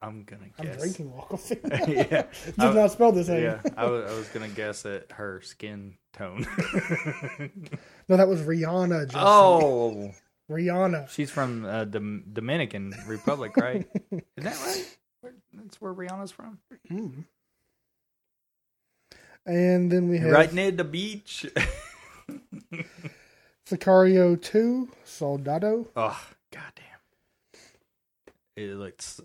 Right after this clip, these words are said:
Speaker 1: it's super intense. It's not, uh, Denis Villeneuve or whatever the fuck his name is.
Speaker 2: Who's doing this one?
Speaker 1: Uh, I think,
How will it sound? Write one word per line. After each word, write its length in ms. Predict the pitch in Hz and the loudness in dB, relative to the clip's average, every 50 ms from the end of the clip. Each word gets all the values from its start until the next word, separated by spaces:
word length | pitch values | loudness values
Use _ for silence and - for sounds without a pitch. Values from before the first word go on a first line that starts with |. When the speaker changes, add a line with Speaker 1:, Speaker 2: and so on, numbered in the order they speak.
| _ _ - | _ _ -18
Speaker 1:
it's 120 | 104 98 | -14 -10
super 340 | - - 131 113 - 101 92 | -8 -6 -6 -6 -8 -10 -14
intense. 600 | 90 90 - - 95 87 87 87 _ - - - _ | -14 -14 -16 -16 -16 -16 -16 -18 _ -20 -20 -20 _
It's 200 | 98 98 - - | -18 -14 -12 -8
not, 460 | 127 139 139 151 156 151 135 - - _ _ _ _ - | -4 -2 0 0 0 0 -2 -4 -10 _ _ _ _ -6
uh, 380 | 120 113 104 101 101 101 101 101 - _ _ _ _ _ _ _ _ _ _ _ _ _ _ _ _ _ - | -4 -2 -2 -2 -4 -6 -8 -12 -18 _ _ _ _ _ _ _ _ _ _ _ _ _ _ _ _ _ -8
Denis 300 | 123 123 127 117 - - | -8 -8 -8 -8 -8 -4
Villeneuve 1040 | 117 117 113 113 110 110 113 113 117 117 117 110 107 107 104 104 101 104 104 110 | -2 -2 0 0 -2 -4 -4 -4 -2 -2 -2 -2 -4 -4 -6 -8 -8 -10 -10 -10
or 160 | 107 104 101 104 | -10 -10 -8 -8
whatever 300 | 107 107 104 104 101 104 | -8 -8 -8 -8 -10 -12
the 80 | 98 | -12
fuck 260 | - _ - 104 - | -12 _ -14 -12 -12
his 160 | - 101 107 113 | -12 -16 -14 -16
name 200 | 104 98 95 101 | -18 -18 -16 -14
is. 180 | 101 175 226 254 | -10 -8 -8 -8
Speaker 2:
Who's 140 | 233 196 | -8 -12
doing 220 | 139 135 123 117 120 | -12 -14 -14 -14 -16
this 140 | 117 - - | -18 -18 -18
one? 180 | 123 120 120 - _ _ _ _ | -20 -20 -20 -20 _ _ _ _
Speaker 1:
Uh, 360 | - 113 113 117 120 120 117 113 117 117 117 110 | -10 -8 -6 -6 -6 -6 -8 -10 -16 -20 -20 -20
I 40 | 120 | -20
think, 220 | 123 - - 170 | -20 -18 -18 -18